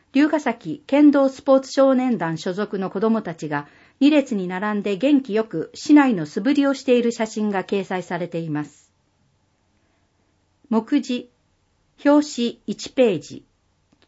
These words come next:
第二次、ふるさと龍ケ崎戦略プラン、二から五ページ。龍ケ崎市第二次スポーツ推進計画、六、七ページ。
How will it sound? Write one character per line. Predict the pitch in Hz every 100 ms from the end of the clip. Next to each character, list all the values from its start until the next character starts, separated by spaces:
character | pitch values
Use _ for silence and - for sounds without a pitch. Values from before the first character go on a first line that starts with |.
| _ _ -
第 | 262 262
二 | 220 247
次、 | 185 - _
ふ | -
る | 294
さ | 359 240
と | 202
龍 | 202 240
ケ | 240
崎 | 240 190 151
戦 | 240 269
略 | 262 254 -
プ | 226
ラ | 190
ン、 | 139 _ _ _ _
二 | 277
か | 294 262
ら | 175
五 | 151
ペ | 165 220 180
ー |
ジ。 | 143 127 _ _ _ _ _ _ _ _ _ _ -
龍 | 294
ケ | 302
崎 | 302 277 -
市 | - 156 -
第 | 202 262 240
二 | 240
次 | 196
ス | 160 -
ポ | 302 302
ー |
ツ | 302
推 | 269 277
進 | 262 262 247
計 | 240 220
画、 | - 139 - 143 - _ _
六、 | 190 220 220 247 -
七 | 202 208 226
ペ | 226 190
ー | 147
ジ。 | 135